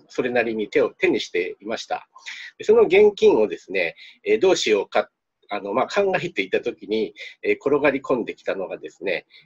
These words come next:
えー、金沢市ですね。はい、あの、当時、えー、二千十五年に北陸新幹線が、えー、開通して東京までつながって、まあ、観光という面で非常に盛り上がっていたその金沢市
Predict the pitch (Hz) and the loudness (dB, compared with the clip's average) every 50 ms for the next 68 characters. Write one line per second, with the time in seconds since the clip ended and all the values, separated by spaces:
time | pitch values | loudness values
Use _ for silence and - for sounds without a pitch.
0 | _ - 92 92 95 95 - 160 175 202 196 208 202 208 202 185 - - - - | _ -10 -8 -8 -8 -6 -4 0 0 2 4 6 6 6 6 4 0 -4 -10 -10
1 | - _ _ - - - 131 156 156 - _ _ - - - 147 131 117 117 123 | -12 _ _ -20 -8 -4 -2 -2 -2 -4 _ _ -6 0 2 2 4 4 2 2
2 | 127 120 117 - 190 185 165 113 95 101 95 90 82 _ - - - - - - | 0 0 -2 0 0 0 0 -2 -4 -8 -10 -10 -10 _ -18 -20 -20 -20 -20 -16
3 | _ - 120 156 156 254 233 190 151 110 139 160 165 151 160 147 147 147 143 143 | _ -6 -6 -2 2 4 4 4 4 4 2 2 4 4 4 4 4 4 4 2
4 | 139 139 131 - 139 131 - 143 147 139 139 - - - 143 147 143 139 - 147 | 2 2 0 0 -4 -4 -2 -2 -2 -4 -4 -6 -4 -2 0 0 0 0 -2 -4
5 | 139 139 - 143 135 131 127 - 92 90 87 82 82 87 - _ _ _ - _ | -6 -4 -4 -4 -4 -4 -4 -6 -8 -8 -8 -8 -8 -8 -10 _ _ _ -20 _
6 | _ _ - 85 87 87 85 - - - 107 101 - - 98 92 - - - 95 | _ _ -10 -8 -8 -8 -8 -8 -8 -8 -8 -8 -10 -12 -12 -12 -10 -10 -10 -10
7 | 90 - - 156 160 - - 160 143 135 135 113 95 87 87 - - 90 87 87 | -8 -4 -4 -4 -2 0 0 0 0 0 0 -2 -2 -4 -6 -8 -12 -14 -12 -10
8 | 82 82 - _ _ - 110 98 - - _ - - - _ - 104 - - - | -12 -12 -14 _ _ -4 -4 -4 -4 -6 _ -20 -20 -20 _ -14 -14 -10 -8 -6
9 | 165 160 151 - 147 143 139 - 139 127 127 127 127 120 127 120 90 - - - | -6 -6 -4 -4 -4 -4 -2 -2 -4 -4 -2 -2 -2 -2 -2 -2 -4 -6 -10 -12
10 | 92 110 113 107 107 104 104 117 143 156 151 139 123 139 139 - _ - 78 76 | -8 -6 -6 -6 -6 -6 -6 -2 0 2 2 2 0 -2 -4 -4 _ -14 -14 -14
11 | - - - - 87 87 - - - 95 110 117 113 120 - 123 104 131 127 - | -16 -18 -16 -16 -16 -16 -16 -18 -16 -14 -14 -14 -12 -8 -8 -8 -8 -8 -12 -14
12 | - - - 78 | -14 -18 -20 -20